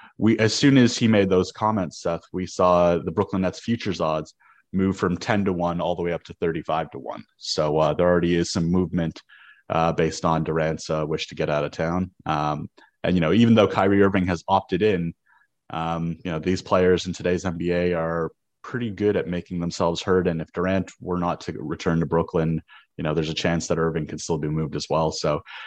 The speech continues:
uh, you know, we, we talked about this last week, actually, Seth, um, you know, for the N B A draft, um, what, you know, having Shams on your phone, having Woj on your phone for all the notifications.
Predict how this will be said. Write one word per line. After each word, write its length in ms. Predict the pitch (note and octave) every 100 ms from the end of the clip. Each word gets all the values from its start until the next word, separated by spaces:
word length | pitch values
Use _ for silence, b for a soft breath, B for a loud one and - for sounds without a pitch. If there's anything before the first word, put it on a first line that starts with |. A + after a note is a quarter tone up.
| B B
uh, 300 | - F2+ F#2+ F#2+ - -
you 80 |
know, 80 | A2
we, 100 | G#2+
we 140 | A#2 B2
talked 200 | E3 D#3+
about 120 | C#3
this 120 | C3
last 240 | C#3+ D3+
week, 120 | F#2+ E2
actually, 260 | D#2 F#2
Seth, 320 | E2 F#2 G#2+ -
um, 340 | E2+ E2 E2+ F2+
you 60 |
know, 60 | E2
for 100 | -
the 120 | F2+
N 100 | F#2+
B 140 | F#2 F2+
A 80 |
draft, 420 | E2+ A2 G2+ F2+ - b b b _ _
um, 480 | D#2+ E2+ E2 E2 D#2+ F2+
what, 160 | A2 - _
you 100 | A#2
know, 80 | F#2
having 300 | G#2+ G#2 G2
Shams 540 | - A2+ G#2 G2+ F#2+
on 120 | F#2+
your 120 | E2+ E2
phone, 340 | F2+ E2 D#2
having 540 | D#2+ F2+ F2 F2 E2+
Woj 320 | E2+ F2+ F2 F2+
on 80 |
your 100 | E2+
phone 160 | - E2+
for 120 | E2
all 80 | F2
the 40 |
notifications. 640 | E2+ D#2+ - F2 E2 D#2+